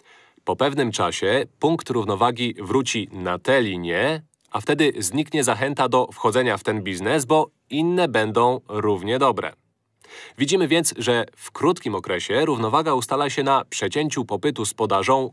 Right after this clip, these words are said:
krótkookresową, a w długim okresie na przecięciu popytu z tą linią ceny,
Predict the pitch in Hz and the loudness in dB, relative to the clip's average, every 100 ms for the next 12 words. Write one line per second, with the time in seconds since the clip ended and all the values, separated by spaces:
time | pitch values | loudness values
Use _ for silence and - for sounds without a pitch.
0 | _ - 147 143 - 110 101 104 - 90 | _ -4 -2 -2 0 -2 0 -2 -2 0
1 | 98 139 - - - 92 85 87 156 185 | 2 2 0 -8 -6 -4 -2 0 2 4
2 | 135 101 95 - 123 160 - _ 101 110 | 2 0 -2 0 0 0 -4 _ -6 -4
3 | 107 156 143 117 107 139 151 - - - | -2 -2 -2 -4 -2 0 2 0 -4 -4
4 | - - 151 165 135 117 135 127 107 95 | -4 0 4 4 4 2 0 0 0 0
5 | - 98 85 90 139 180 | -2 -2 -2 -2 -2 -4